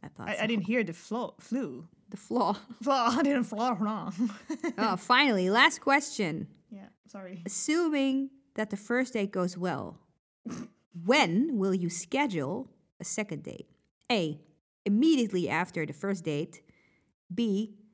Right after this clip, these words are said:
Speaker 1: they should call or text me, and then we can decide. C, in a week. D, in a month.
Speaker 2: It depends.
Speaker 1: That's late. In a month.
Speaker 2: Like, it, wait, it's gonna, it's gonna happen in a week or in a month.
Speaker 1: When will you schedule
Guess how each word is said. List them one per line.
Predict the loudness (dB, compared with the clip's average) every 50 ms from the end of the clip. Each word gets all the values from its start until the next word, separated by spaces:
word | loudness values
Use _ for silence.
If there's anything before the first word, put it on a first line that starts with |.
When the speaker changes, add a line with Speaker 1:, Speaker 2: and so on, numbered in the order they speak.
| _ _ _ -6
Speaker 1:
they | -2 -2
should | -2 0 -2 -4 -4
call | -4 -2 -2 -2 -2 -4
or | -6
text | -8 -8 -10 -10 -8 -8 -6
me, | -6 -4 -2 -4 -4 -6 -8 _ _ _ _ _ _ _ _ _ _ _ _ _ _
and | -4 -4 -2 -2
then | 0 -2
we | -2 -4 -6
can | -6 -6 -8 -6
decide. | -6 -6 -8 -6 -4 -4 -2 -2 -4 -6 -8 _ _ _ _ _ _ _ _ _ _ _ _
C, | -6 -4 -2 2 2 2 2 2 0
in | 0 0
a | 0
week. | 0 0 0 0 -2 -4 -8 -14 -16 -14 -10 -4
D, | -2 0 0 0
in | 0 -2 -2 0
a | 0
month. | 0 -2 -2 -4 -6 -8 -12 -18 -20 -20 -20 -20 -20 -20 -14 -12
Speaker 2:
It | -12 -12
depends. | -12 -14 -18 -16 -10 -4 -2 -2 -2 0 0
Speaker 1:
That's | 0 0 2 2 2
late. | 2 2 0 0 0 -4 -8 -14 -18 _ _ _
In | -8 -8
a | -6
month. | -6 -6 -6 -4 -6 -6 -8 -10 -16 _ _ _ _ _ _ _ _ _ _ _ -6
Speaker 2:
Like, | -4 -4 -4 -4 -8
it, | -12 -14 -16 -16 _ _ _ _ _ _ _ -14 -6
wait, | -4 -2 -2 -2 -4
it's | -6 -6 -4
gonna, | -2 -2 0 -2 -2 -4
it's | -6 -8 -8
gonna | -6 -4 -4 -4
happen | -2 -2 -4 -2 -4 -4 -4
in | -4 -4 -4
a |
week | -4 -4 -4 -6 -8 -8
or | -8 -8 -6 -6
in | -8 -8
a |
month. | -6 -2 0
Speaker 1:
When | 2 4 4
will | 4 4
you | 4 2
schedule | 0 -2 -2 0 0 0 2 2 0 0 0 -2 -6